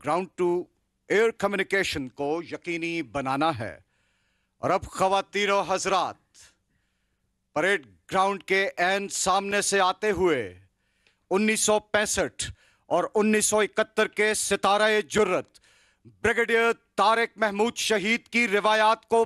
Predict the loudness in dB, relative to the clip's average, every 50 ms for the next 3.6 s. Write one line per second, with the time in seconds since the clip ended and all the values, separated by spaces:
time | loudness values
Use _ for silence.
0 | 0 0 -2 -2 0 2 2 2 4 4 2 0 0 -4 -6 -6 -2 0 2 2
1 | 2 2 0 2 2 2 2 -2 -4 -8 -12 -18 -20 _ _ _ _ _ _ _
2 | _ _ _ _ _ _ _ -14 -6 -2 0 0 0 2 2 2 2 2 0 -2
3 | 0 2 4 4 4 2 0 -2 0 2 2 2